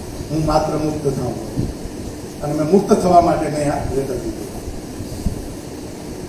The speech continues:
પણ મને જેમે તમે જે જવાબદારી સોંપી છે ને, એ નિષ્ઠાપૂર્વક દીધી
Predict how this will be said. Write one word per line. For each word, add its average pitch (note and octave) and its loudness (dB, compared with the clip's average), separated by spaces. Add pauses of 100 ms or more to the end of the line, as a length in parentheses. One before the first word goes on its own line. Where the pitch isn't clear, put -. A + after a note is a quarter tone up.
(400)
પણ C3 -4
મને E3+ 0 (120)
જેમે F#3 4 (180)
તમે G3 6
જે F#3 10
જવાબદારી G3 8
સોંપી A3 4
છે C4 8
ને, D#3+ 4 (200)
એ - 0 (100)
નિષ્ઠાપૂર્વક F#3+ 6
દીધી C3+ 0